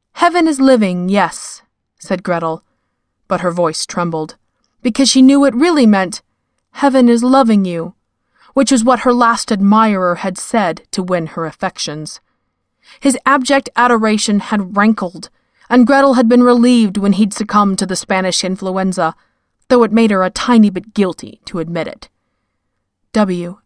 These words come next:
H Y D N T Y L V M." "What does that mean?" asked the client. "Why don't you love me?"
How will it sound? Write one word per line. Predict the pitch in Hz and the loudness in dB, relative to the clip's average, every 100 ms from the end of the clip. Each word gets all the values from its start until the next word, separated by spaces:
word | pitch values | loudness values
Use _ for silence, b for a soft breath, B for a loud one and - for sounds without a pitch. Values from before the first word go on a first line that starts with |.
| - | -10
H | 196 180 - - | -8 -8 -12 -12
Y | 214 208 190 185 185 214 _ _ _ _ _ _ _ _ _ | -6 -2 0 0 -4 -14 _ _ _ _ _ _ _ _ _
D | 233 226 214 185 202 _ - | -2 0 0 -4 -12 _ -4
N | 214 202 196 | 0 0 -2
T | - 220 202 180 185 _ _ _ _ _ _ _ 214 | -4 -4 -2 -6 -12 _ _ _ _ _ _ _ -6
Y | 208 208 185 175 175 _ _ _ _ _ _ _ _ - | 0 2 2 -2 -10 _ _ _ _ _ _ _ _ -2
L | 226 226 | 0 0
V | 196 214 190 165 185 _ _ _ _ _ _ _ _ _ | -2 -2 -2 -6 -14 _ _ _ _ _ _ _ _ _
M." | 208 175 170 175 _ _ _ _ _ _ _ _ _ _ _ | -6 -4 -6 -10 _ _ _ _ _ _ _ _ _ _ _
"What | - 285 | -10 -6
does | 359 233 | -4 -4
that | 339 220 | -4 -2
mean?" | 185 170 165 - _ _ _ | -4 -4 -10 -14 _ _ _
asked | 180 175 - | -10 -10 -10
the | 185 | -10
client. | 202 175 170 - - _ _ _ _ _ _ _ _ _ _ | -4 -4 -6 -12 -20 _ _ _ _ _ _ _ _ _ _
"Why | 185 202 | -4 -2
don't | 220 220 | 0 0
you | 220 | -2
love | 208 196 202 196 | -2 -2 -2 -4
me?" | 185 180 175 | -6 -6 -12